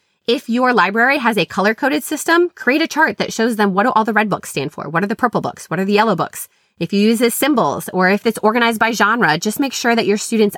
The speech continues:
understand how the library is organized, and an anchor chart can be really helpful of that. You also might want to include a visual that's gonna help students understand how your library works. So, for example,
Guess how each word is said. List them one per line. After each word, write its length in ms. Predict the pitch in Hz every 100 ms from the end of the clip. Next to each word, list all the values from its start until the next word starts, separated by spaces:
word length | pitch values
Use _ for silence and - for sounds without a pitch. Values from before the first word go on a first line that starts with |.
| -
understand 460 | 214 220 - 214
how 200 | - 196
the 80 | 202
library 380 | 185 165 185 180
is 80 | -
organized, 600 | 170 196 262 339 339 -
and 100 | 214
an 80 | 180
anchor 260 | 180 185 208
chart 240 | 226 -
can 100 | 202
be 80 | 185
really 160 | 180 170
helpful 420 | 165 - - 135
of 140 | 170 160
that. 320 | 135 - - _ _ _ _ -
You 140 | 269 330
also 320 | 294 370 494 494
might 140 | 285
want 160 | 254 294
to 60 | - _ -
include 400 | 247 254 277 247
a 100 | 240
visual 540 | 180 190 214 320 392
that's 240 | 254 - -
gonna 160 | 277
help 260 | 247 262 -
students 380 | - 285 302 -
understand 580 | 208 220 262 - 240 220
how 360 | 220 - 254 320
your 220 | 339 370
library 600 | 285 202 208 233 233 254
works. 400 | 233 415 - -
So, 280 | - 240 240
for 220 | - 247
example, 580 | 247 226 262 202 139